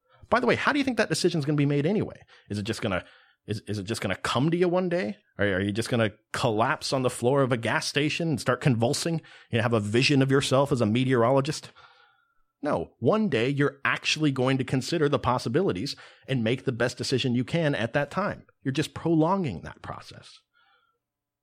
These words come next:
And as long as you're in this state of limbo, as long as you're not acting on what you think the best decision is, you may possess the ability to freely act on your behalf. You may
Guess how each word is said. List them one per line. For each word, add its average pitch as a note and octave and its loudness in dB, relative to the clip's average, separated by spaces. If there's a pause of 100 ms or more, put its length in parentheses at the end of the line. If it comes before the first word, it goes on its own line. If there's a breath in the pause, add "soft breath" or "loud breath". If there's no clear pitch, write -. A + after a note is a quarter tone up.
(280)
And D#3+ 6
as C3+ 2
long G3+ 6
as F#3+ 6
you're F3+ 6
in D#3 0
this C3+ 2
state A2 0
of F2 -4
limbo, D2+ -2
as - 0
long G3+ 2
as D3+ -2
you're C3+ 2
not D3 0
acting A#2+ -2
on G#2+ 0
what A2 -2
you B2 -2
think - -6
the C#3+ 0
best A2+ -4
decision F#2 -4
is, C#2 -12 (440 soft breath)
you A3+ -2
may B3 0
possess B2 -2
the B2+ -2
ability C3 -2 (200)
to G#2+ 0
freely A#2 0
act G#2+ 0
on G#2+ -2
your A2 0
behalf. G#2+ -4
You C3 2
may C3+ 0